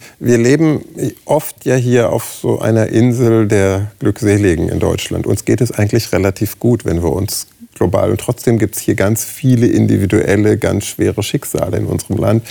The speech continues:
die wir vielleicht gar nicht so, so mitbekommen. Das ganze Unrecht, das Elend. Und gerade die alttestamentlichen Propheten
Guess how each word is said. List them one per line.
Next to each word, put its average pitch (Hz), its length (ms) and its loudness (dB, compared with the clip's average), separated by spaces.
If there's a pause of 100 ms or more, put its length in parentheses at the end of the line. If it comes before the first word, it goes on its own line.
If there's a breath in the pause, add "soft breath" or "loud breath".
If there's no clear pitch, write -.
(280 loud breath)
die 139 80 4
wir 131 80 4
vielleicht 123 320 0
gar 117 180 0
nicht 131 160 0
so, 131 300 2 (380 soft breath)
so 139 160 2
mitbekommen. 110 680 0
Das 107 160 -4
ganze 120 300 0
Unrecht, 131 500 0
das 110 140 -2
Elend. 131 360 4 (300 loud breath)
Und 127 80 -4
gerade 151 320 2
die 151 140 2
alttestamentlichen 110 880 -2
Propheten 123 680 0